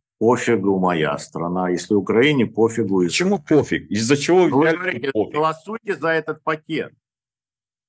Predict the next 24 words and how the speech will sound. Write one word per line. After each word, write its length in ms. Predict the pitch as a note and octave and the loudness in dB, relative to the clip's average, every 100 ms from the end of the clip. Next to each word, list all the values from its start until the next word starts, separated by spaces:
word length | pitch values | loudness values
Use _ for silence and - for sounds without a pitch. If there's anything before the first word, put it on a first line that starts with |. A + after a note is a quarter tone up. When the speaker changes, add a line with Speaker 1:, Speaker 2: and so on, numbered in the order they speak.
| _ _ _ _ _ _ _ _ _ _ | _ _ _ _ _ _ _ _ _ _
Speaker 1:
А 80 | G#2 | -4
я 160 | C#3 | 0
вам 140 | G3+ G3+ | 0 -2
говорю, 220 | F#3 E3 | -2 -4
что 160 | - A#2+ | -4 -2
в 40 | |
этом 280 | F3 D#3+ D#3 | -2 -2 -4
пакете 460 | C#3+ - B2+ - | -6 -6 -8 -4
вот 160 | F#2+ F#2 | -6 0
то-то, 360 | D3 F#3+ - D#3+ | 0 2 0 -2
то-то, 420 | - D3 D#3 D3+ | 0 0 2 -2
то-то. 520 | - C3+ A2+ - - - _ _ _ _ | 0 0 0 0 -12 -20 _ _ _ _
Вы 60 | A#2+ | 0
говорите, 240 | D#3 D3+ | 0 2
нет, 180 | E3 D#3 | 0 -2
всё 140 | - B2 | -2 -2
равно 220 | E3 E3+ | 0 0
голосуйте. 720 | A#2+ F#2+ - E2+ C2+ - D#2+ | 0 -2 -6 -10 -10 -8 0
Я 160 | G2+ C#3+ | 2 2
это 160 | - | 2
воспринимаю, 340 | - - C3+ B2+ | 0 0 -2 -2
что 160 | - | -2
вам 260 | F2 B2 - | -2 -2 -2
пофиг. 460 | A#2+ D3 - - | 0 0 0 -8